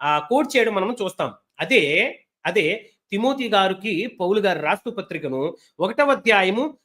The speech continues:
రెండవ వచ-, ర-, సారీ, ఒకటవ పత్రిక రెండవ అధ్యాయం ఆరవ వచనం, "ఈయన అందరి కొరకు విమోచన క్రయధనముగా తన్ను తానే సమర్పించుకొనును." ఎందుకు సమర్పించుకున్నాడు?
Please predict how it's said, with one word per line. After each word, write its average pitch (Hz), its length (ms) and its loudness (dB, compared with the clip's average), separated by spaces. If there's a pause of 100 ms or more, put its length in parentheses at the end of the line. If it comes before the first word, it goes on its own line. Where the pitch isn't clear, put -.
రెండవ 262 420 2
వచ-, 262 240 -2
ర-, 170 400 0
సారీ, 135 400 -6
ఒకటవ 254 500 2
పత్రిక 233 280 -4
రెండవ 233 380 2
అధ్యాయం 233 380 0
ఆరవ 302 180 4
వచనం, - 240 -4 (540)
"ఈయన 370 200 4 (140)
అందరి 349 480 4
కొరకు 370 800 2 (220)
విమోచన 339 640 2
క్రయధనముగా 349 760 2
తన్ను 339 400 2
తానే 339 360 2
సమర్పించుకొనును." 330 1080 -2 (320)
ఎందుకు 339 240 2
సమర్పించుకున్నాడు? 330 800 0